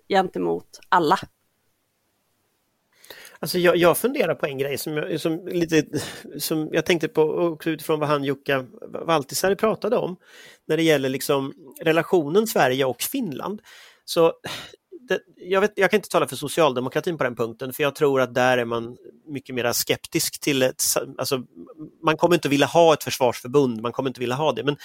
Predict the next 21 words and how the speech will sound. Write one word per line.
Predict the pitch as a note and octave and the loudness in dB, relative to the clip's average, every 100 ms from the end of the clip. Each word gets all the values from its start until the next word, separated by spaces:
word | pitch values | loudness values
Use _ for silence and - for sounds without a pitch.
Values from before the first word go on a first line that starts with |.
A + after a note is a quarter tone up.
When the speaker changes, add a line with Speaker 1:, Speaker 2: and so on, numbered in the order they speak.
| - - - | -18 -18 -2
Speaker 2:
jag | C#3+ G#3 B3 | 4 6 8
är | D3+ | 8
i | |
alla | C#3 A2+ | 6 4
fall | - A#2+ A#2 - _ - | 0 0 -2 -8 _ 0
på | D3+ | 0
vä-, | B2 C3 A#2+ A#2 A#2+ | 2 4 4 4 2
jag | E3 G#3 | 4 6
är | G#3 | 6
i | |
alla | D#3+ B2 | 6 4
fall | A2 C3 | 0 -2
lite | A#2+ B2 | -2 -4
så | A2 | -4
här, | B2 | -2
i | B2 B2 C#3+ | -2 -4 2
rörelse | D#3+ C3 C3+ G3 F3+ | 4 4 4 0 0
i | |
mitt | C#3 - | -2 0
huvud | C#3+ A#2 F3 B2+ - - - - - | 0 2 0 0 -8 -20 -20 -20 -2
kring | D#3 C3+ B2 | 2 2 0